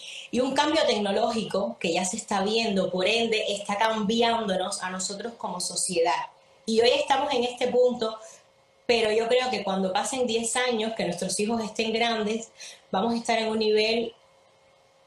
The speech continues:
que para mí me preocupa, o sea, yo lo veo preocupante, o al menos no estoy preparada, o estoy tratando de estarlo.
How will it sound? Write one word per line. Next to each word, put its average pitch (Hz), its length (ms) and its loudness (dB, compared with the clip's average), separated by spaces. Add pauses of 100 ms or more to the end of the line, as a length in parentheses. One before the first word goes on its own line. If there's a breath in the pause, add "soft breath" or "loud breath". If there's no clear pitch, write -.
(100)
que 240 120 4
para 208 180 2
mí 226 120 4
me 277 80 2
preocupa, 170 440 0
o 170 40 -4
sea, 156 380 -2
yo 214 140 2
lo 247 100 6
veo 254 160 6
preocupante, 170 760 -2
o 196 120 2
al 196 100 4
menos 262 200 -2
no 262 80 -2
estoy 240 200 0
preparada, 180 760 0
o 185 140 -2
estoy 214 200 -4
tratando 214 420 0
de - 120 -2
estarlo. 160 500 -4